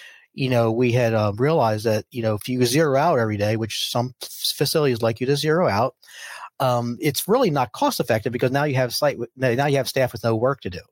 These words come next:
you know, that type of thing. And we know that the work will be coming through. Uh, so, the, so the top, one of the, the biggest advantages of having data was figuring out, um, where we had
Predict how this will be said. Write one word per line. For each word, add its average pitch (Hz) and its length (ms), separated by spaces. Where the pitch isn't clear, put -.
you 120 80
know, 113 140
that 123 180
type 104 160
of 90 80
thing. 80 180
And 123 340
we 135 80
know 135 160
that 120 140
the 123 60
work 127 200
will 117 80
be 113 80
coming 107 280
through. 92 400
Uh, 104 440
so, 135 560
the, 123 120
so 160 340
the 151 100
top, 160 300
one 175 140
of 185 60
the, 160 100
the 107 380
biggest 190 300
advantages 120 540
of 104 100
having 110 300
data 123 420
was 95 380
figuring 143 480
out, 110 320
um, 107 380
where 135 260
we 160 140
had 127 420